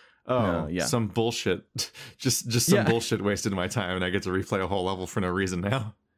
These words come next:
Speaker 2: Yep, yep. Oh man, that's a good comparison. Deus Ex Human Revolution against Pathologic.
Speaker 1: Pathologic's one of my go-to games about why every other game is bad. <laughs>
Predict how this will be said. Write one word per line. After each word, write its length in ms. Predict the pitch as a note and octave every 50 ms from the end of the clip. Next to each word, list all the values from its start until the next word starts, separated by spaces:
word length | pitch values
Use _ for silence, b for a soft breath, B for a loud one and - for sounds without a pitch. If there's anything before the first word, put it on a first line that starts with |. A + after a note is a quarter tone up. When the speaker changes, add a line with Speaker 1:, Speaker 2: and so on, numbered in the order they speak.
| _ _ _ _ _ _ _ -
Speaker 2:
Yep, 320 | C3 C#3 D#3 A3 - _ _ _
yep. 240 | - C#3+ E3 - _ _ _ _ _ _ _ _ _ _ -
Oh 140 | C#3+ C#3+ C#3+
man, 280 | C3+ C#3+ D3+ D3+ C3
that's 180 | B2 C#3 C#3+ -
a 60 | D3+ B2+
good 160 | C#3 B2+ -
comparison. 640 | B2+ A2+ - F#2+ G2 C3 C#3 A2+ G2+ F2+ F#2+ A2+ - -
Deus 220 | A#2+ B2+ C3 B2+ B2+
Ex 140 | C3 B2 -
Human 180 | C#3 C3 B2 B2
Revolution 380 | B2 A#2+ A2+ A2+ A#2+ A#2 B2
against 240 | A2 G#2+ G#2+ G#2 -
Pathologic. 680 | - A#2 A2 - G2 D2+ E2+ D#2+ - - - - - _ _ _ _ _ _ _ _ _ _ _ _ _ -
Speaker 1:
Pathologic's 600 | B2 B2+ B2+ D3 C#3+ C#3 C3 A#2 B2 A#2 - -
one 80 | A#2
of 40 | G#2+
my 80 | G#2+ G2+
go-to 300 | F2+ G2 F#2+ - - F#2+ F2+
games 340 | E2 F2+ F2+ F2+ F2+ F2 E2+
about 220 | F2 F2+ F2 F2+
why 160 | F2 F2+ F2 F2
every 220 | F2 E2+ F2+ F2
other 120 | E2+ F2 E2+
game 160 | E2+ F2 E2+
is 80 | E2 E2+
bad. 260 | F2+ - F3 E3+ - -
<laughs> 60 | C4+